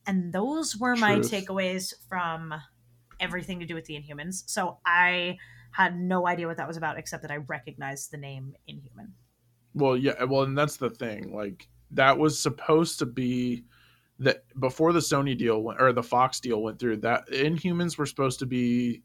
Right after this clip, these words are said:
Speaker 2: the M C U's answer to not being able to use the mutants at first.
Speaker 1: Mm-hmm.
Speaker 2: Um, but it, it just fucking fell apart. And I understand Fe-, Feige not, like, fucking giving a shit because honestly, neither did we. <laughs>
Speaker 1: Yeah, right.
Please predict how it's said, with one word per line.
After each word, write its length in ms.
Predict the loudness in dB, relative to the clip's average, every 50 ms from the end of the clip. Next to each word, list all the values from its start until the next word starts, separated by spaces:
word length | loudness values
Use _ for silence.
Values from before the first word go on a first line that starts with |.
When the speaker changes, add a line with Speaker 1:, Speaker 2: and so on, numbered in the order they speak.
| _ _ _ _ _ _ _
Speaker 2:
the 180 | -6 -4 -2 -2
M 160 | -2 -2 -2
C 160 | -4 -4 -2 0
U's 260 | 0 0 0 -2 -2
answer 460 | -4 -4 -4 -4 -4 -4 -2 -2 -2
to 100 | -2 -4
not 260 | -4 -2 -2 -2 -2 -2
being 160 | -4 -4 -4
able 140 | -4 -6 -6
to 60 | -6
use 240 | -6 -4 -6 -6 -6
the 80 | -10 -10
mutants 460 | -6 -4 -4 -4 -4 -6 -8 -6 -6
at 120 | -8 -6
first. 400 | -4 -2 -2 -2 -4 -6 -12 -18 -20 _ _ _ _ _ -8
Speaker 1:
Mm-hmm. 640 | -8 -8 -8 -10 -12 -14 _ _ _ _ _ 4
Speaker 2:
Um, 520 | 6 6 6 4 4 2 0 -4 -6 -8 -10 _ _ _ _ _ _ _ _ _ _ _ _ _ _ _ _ _ 2
but 160 | 2 4 6
it, 180 | 4 4 2 0 2
it 180 | 2 2 2
just 260 | 2 0 0 0 -2 -10 _ _
fucking 520 | _ -20 -20 -2 0 0 0 0 -2 -8 -6
fell 240 | -4 -4 -2 -2 -4
apart. 400 | -6 -6 -6 -6 -6 -6 -6 -4
And 140 | -2 2 4
I 100 | 4 6
understand 560 | 4 4 4 2 0 0 0 -2 -4 -4 -6
Fe-, 220 | -6 -6 -6 -6 -6 -6 0
Feige 320 | 0 2 2 2 -2 -4
not, 280 | -4 -4 -4 -4 -4 -6 -6
like, 220 | -6 -6 -6 -8 _ _ _ _ _ _ _ _ _ _
fucking 460 | -18 -4 -4 -2 -2 -2 -6 -8 -4
giving 260 | -4 -4 -4 -2 -4
a 40 | -4
shit 320 | -2 -2 -2 -2 -2 -4 -6 _ -4
because 380 | -4 -2 0 0 -2 -2 -6 -4 -2
honestly, 360 | -2 0 0 -2 -2 -2 -4
neither 420 | -4 -4 -4 -4 -2 0 -2 -2 -2
did 160 | -2 -4 -2
we. 420 | -4 -4 -6 0 0 0 0 0 -4 _
<laughs> 40 | _ _ _ _
Speaker 1:
Yeah, 240 | 0 2 2 2 2 2
right. 340 | 0 -2 0 0 -2 -2